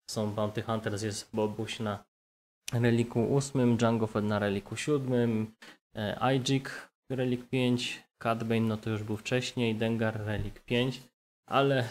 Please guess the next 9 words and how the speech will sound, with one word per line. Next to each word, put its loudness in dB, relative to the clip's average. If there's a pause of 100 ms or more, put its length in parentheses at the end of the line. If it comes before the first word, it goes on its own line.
jeżeli 2
będzie 2
te, -4
trzeba 0
zrobić, 0
to -2
na 0
pewno, 0 (120)
mm, -4